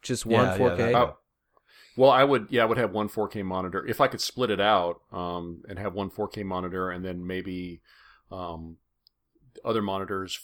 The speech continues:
Speaker 3: for, you know, stuff like Mumble and,
Speaker 1: Yeah.
Speaker 3: you know.
Speaker 2: Nice.
Speaker 3: But if not, just go to one monitor.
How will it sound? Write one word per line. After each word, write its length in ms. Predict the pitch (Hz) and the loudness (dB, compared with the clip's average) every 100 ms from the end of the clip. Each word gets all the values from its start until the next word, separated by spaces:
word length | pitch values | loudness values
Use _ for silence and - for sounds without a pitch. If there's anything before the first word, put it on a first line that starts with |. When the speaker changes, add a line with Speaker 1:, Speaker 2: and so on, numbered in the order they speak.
| _ - | _ -10
Speaker 3:
for, 520 | 110 101 95 92 90 87 - | -4 -2 -2 -4 -6 -12 -18
you 100 | 101 | -14
know, 120 | 92 | -12
stuff 260 | - 98 - | -10 -12 -12
like 160 | 87 | -14
Mumble 480 | 87 85 82 85 82 | -14 -14 -12 -12 -12
and, 120 | 78 | -8
Speaker 1:
Yeah. 220 | 98 92 - | -8 -8 -10
Speaker 3:
you 80 | 82 | -16
know. 160 | 80 80 _ _ _ _ _ _ _ _ - - _ - | -18 -20 _ _ _ _ _ _ _ _ -18 -18 _ -10
Speaker 2:
Nice. 220 | 139 110 - | -8 -2 4
Speaker 3:
But 240 | 131 131 _ _ _ - | 4 4 _ _ _ -4
if 180 | 147 156 | -2 4
not, 240 | 139 127 | 6 6
just 160 | 107 - | 2 -4
go 80 | 104 | -4
to 60 | |
one 160 | 95 90 | -4 -6
monitor. 400 | 85 85 82 90 | -12 -14 -16 -18